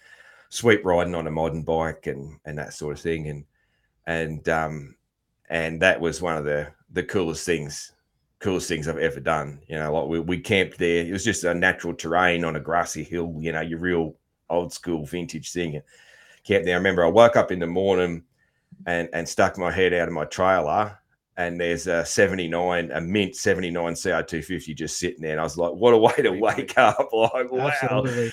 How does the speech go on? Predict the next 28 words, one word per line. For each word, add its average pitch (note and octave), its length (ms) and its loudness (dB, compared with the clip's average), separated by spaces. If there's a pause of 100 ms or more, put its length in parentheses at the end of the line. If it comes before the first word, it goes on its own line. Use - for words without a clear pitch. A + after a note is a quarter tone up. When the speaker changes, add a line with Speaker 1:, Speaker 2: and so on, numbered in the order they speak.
Speaker 1:
Straight D3+ 400 10
Speaker 2:
Yeah, C#3+ 120 12
Speaker 1:
out B2 80 8
of A#2 100 2
Speaker 2:
that's C3 120 4
just C3 120 2
Speaker 1:
bed, - 20 -4
Speaker 2:
like G#2 100 -8
mine. A2+ 180 -10
Speaker 1:
talking C#3 340 4
to B2 60 0
this C3 240 0
guy A#2+ 320 4
about A2+ 260 2
his G#2 160 -4
bike, A2 400 2
and F2 160 -8
just, F#2+ 320 -8
I G2 160 -2
grinned B2 320 -4
from G2+ 180 -8
ear G2 120 -4
to F#2 140 -8
ear F#2 140 -6
the F2 100 -8
whole F2+ 220 -4
weekend. F2 460 -6
So E2 280 -8